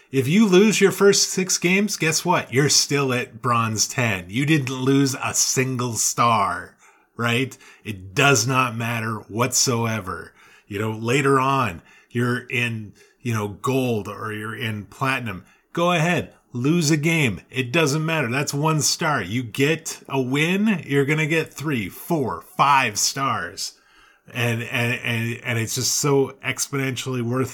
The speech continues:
so much more that you could have a sub fifty percent win rate and, and still have made progress towards your goal. And I have a hard time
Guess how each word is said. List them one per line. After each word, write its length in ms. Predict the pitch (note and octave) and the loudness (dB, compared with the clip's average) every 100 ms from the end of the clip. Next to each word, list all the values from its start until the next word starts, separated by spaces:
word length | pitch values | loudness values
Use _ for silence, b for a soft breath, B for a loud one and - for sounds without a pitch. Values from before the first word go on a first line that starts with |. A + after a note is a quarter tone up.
| - | -6
so 360 | - - C3+ | -4 -2 -2
much 360 | C#3 C3 B2+ - | -2 -4 -6 -8
more 520 | C3 C#3 G#2+ E2+ E2 B B B - | -6 -6 -6 -8 -10 B B B -8
that 120 | A#2+ | -4
you 120 | B2 | 0
could 120 | B2+ | 0
have 120 | B2+ A#2+ | 0 0
a 80 | |
sub 300 | A2+ - C3 | -2 -2 -4
fifty 320 | A#2 C3 - A#2 | -2 -4 -4 -8
percent 480 | B2 A2+ B2+ A#2 | -6 -2 -4 -4
win 240 | A#2 D#3+ D3+ | -2 0 0
rate 400 | A2+ G2+ G#2 - | -2 -4 -6 -10
and, 260 | - A2 A2+ - | -8 -8 -8 -6
and 200 | A2+ G2+ | -6 -4
still 580 | - C3 B2+ A#2+ A2 B B | -4 -4 -4 -4 -6 B B
have 260 | - C3+ A#2 | -6 -6 -2
made 300 | C3 C3 A2+ | -2 -2 -4
progress 580 | - C3 A2 A2 - - | -2 -2 -2 -4 -4 -6
towards 340 | A#2 A2 F#2 | -6 -8 -8
your 80 | G#2 | -8
goal. 420 | G2 A#2+ G2 D#2 B B B B | -6 -6 -6 -10 B B B B
And 340 | - G#2 G#2 G2 B B B | -8 -6 -6 -10 B B B
I 100 | B2 | -6
have 200 | C3 D3+ | -2 -2
a 80 | C#3 | -4
hard 360 | G#2+ D3+ D3+ A#2 | -2 -2 -4 -6
time 480 | - C#3 D3 D3 | -4 -2 0 -4